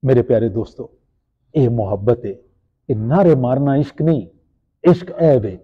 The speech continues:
ਕਿ ਲੋੜ ਪੈ ਜਾਏ ਤੇ ਆਪਣੇ ਪੱਲਿਓ ਕੁਝ ਕੱਢੋ। ਹਜ਼ਰਤ ਅਬੂ ਬਕਰ ਸਿੱਦੀਕ ਆਪਣਾ ਸਾਰਾ ਕਰ ਦਿੱਤਾ ਸੀ ਨਾ, ਹਰ ਸ਼ੈ ਦੇ ਆਏ ਸਨ,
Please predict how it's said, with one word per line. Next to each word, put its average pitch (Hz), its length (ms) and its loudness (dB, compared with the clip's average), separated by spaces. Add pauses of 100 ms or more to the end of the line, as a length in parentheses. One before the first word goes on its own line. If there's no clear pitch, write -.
(280)
ਕਿ 143 80 2
ਲੋੜ 135 380 4
ਪੈ 139 220 4
ਜਾਏ 156 200 4
ਤੇ 185 100 0
ਆਪਣੇ 143 240 2
ਪੱਲਿਓ 175 360 6
ਕੁਝ 123 200 0
ਕੱਢੋ। 117 380 0 (1400)
ਹਜ਼ਰਤ 123 260 4
ਅਬੂ 113 140 4
ਬਕਰ 123 200 2
ਸਿੱਦੀਕ 120 400 0
ਆਪਣਾ 135 200 2
ਸਾਰਾ 131 280 2
ਕਰ 120 220 0
ਦਿੱਤਾ 139 280 2
ਸੀ 170 160 0
ਨਾ, 180 100 -6 (840)
ਹਰ 135 60 2
ਸ਼ੈ 165 160 4
ਦੇ 156 180 4
ਆਏ 196 140 4
ਸਨ, 151 180 -4